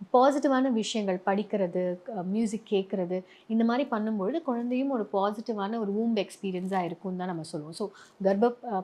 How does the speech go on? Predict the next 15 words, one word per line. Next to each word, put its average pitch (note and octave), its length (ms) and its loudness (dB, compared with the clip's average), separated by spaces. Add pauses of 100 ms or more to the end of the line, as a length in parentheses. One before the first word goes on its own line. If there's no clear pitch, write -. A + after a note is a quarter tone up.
பையில G#3 180 4
இருக்கும் A3 380 0
பொழுதே A#3 280 0
குழந்தைக்கு A#3 520 0
ஒரு G3 180 2
பாசிட்டிவான G#3 360 -4
எக்ஸ்பீரியன்ஸ் G3+ 280 -4 (160)
கொடுக்க F#3+ 240 -4
வேண்டியது G3 300 -4
ரொம்ப, F3+ 220 -4
ரொம்ப F#3 220 -2
அவசியம். F3 460 -4 (300)
அது C4 260 4
குழந்தையோட B3 480 2
எமோஷனல் B3 480 0